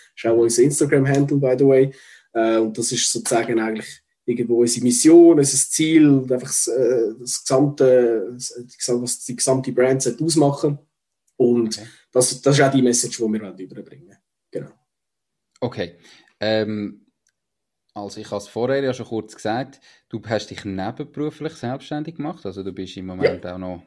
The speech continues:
Speaker 2: noch am Arbeiten. Ähm, wie hat denn das Ganze angefangen? Also wie sind ihr auf das Ganze gekommen, dass ihr gesagt habt, mal, wir machen uns jetzt, wir machen uns das Ding, wir wollen das Ganze erledigen. Und warum nur nebenberuflich, sage ich jetzt mal so in Anführungszeichen,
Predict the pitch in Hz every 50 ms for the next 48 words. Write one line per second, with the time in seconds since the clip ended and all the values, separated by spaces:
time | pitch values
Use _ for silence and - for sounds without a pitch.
0 | _ _ 101 101 95 92 90 - 98 101 123 - - - - 170 165 165 _ -
1 | - - - - - _ _ _ 117 113 117 117 117 113 - - - _ _ _
2 | _ 117 120 120 117 127 135 131 165 160 160 - - 117 120 127 131 127 - -
3 | 92 92 95 98 - - - 90 87 85 85 85 - 95 92 110 113 110 110 110
4 | - 113 110 110 101 110 104 98 - - _ _ _ _ - 120 - - - 113
5 | 104 - - 107 98 98 95 90 - - - - 120 127 139 127 127 127 - -
6 | 101 92 - - 95 92 92 104 117 120 120 117 110 110 110 - 117 98 101 98
7 | 98 101 92 - - 104 98 101 98 98 98 95 95 95 - - - - 139 143
8 | 151 160 165 139 110 104 101 98 92 101 - - 107 98 95 95 - - 98 95
9 | 90 95 95 110 - 135 127 135 135 120 - - - - - - - - _ _
10 | _ - 131 123 117 104 101 107 104 101 104 107 117 131 143 156 165 180 180 180
11 | 180 175 - - _ _ _ 120 127 123 123 127 139 139 139 147 143 127 117 110
12 | 104 98 107 120 165 165 165 165 165 165 175 170 - 175 170 - - 147 143 151
13 | 151 - 139 - - 131 135 135 131 131 110 90 101 101 95 - - 95 101 -
14 | - 135 135 131 131 131 - - 127 123 123 123 - 123 120 - -